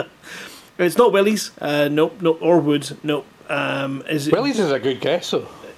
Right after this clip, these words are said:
Speaker 1: It, it is. Well, it's a guess. Um, it's definitely a guess. I'm not necessarily sure it is a really a good one, uh, but it's definitely, uh, uh, one of the guesses.
Speaker 2: It's along the
Speaker 1: Uh,
Speaker 2: right lines.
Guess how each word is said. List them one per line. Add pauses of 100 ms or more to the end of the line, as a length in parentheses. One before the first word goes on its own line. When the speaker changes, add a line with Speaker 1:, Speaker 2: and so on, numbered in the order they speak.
(260)
Speaker 1:
It,
it
is.
Well, (420)
it's
a
guess. (200)
Um,
it's
definitely
a
guess.
I'm
not
necessarily
sure
it
is
a
really
a
good
one, (640)
uh,
but
it's (280)
definitely,
uh,
uh,
one
of
the
guesses.
Speaker 2:
It's (380)
along
the
Speaker 1:
Uh,
Speaker 2:
right
lines.